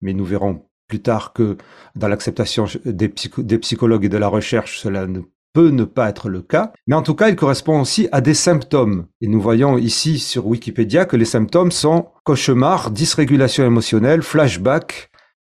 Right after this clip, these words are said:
réponse combat-fuite, anxiété, somatisation. Il correspond aussi à certaines comorbidités,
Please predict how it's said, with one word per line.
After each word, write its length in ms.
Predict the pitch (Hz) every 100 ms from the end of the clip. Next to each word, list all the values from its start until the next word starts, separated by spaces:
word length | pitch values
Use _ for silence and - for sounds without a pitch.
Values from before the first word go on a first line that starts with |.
| -
réponse 540 | 123 156 156 160 131
combat-fuite, 720 | - 151 123 117 - 170 170 -
anxiété, 520 | 143 - 120 160 170
somatisation. 920 | 151 127 123 117 107 101 - 165 180 - _ -
Il 100 | 113
correspond 400 | 143 123 - 127
aussi 180 | - 170
à 80 |
certaines 320 | 135 139 139 123
comorbidités, 1000 | 170 165 131 113 110 107 - 160 175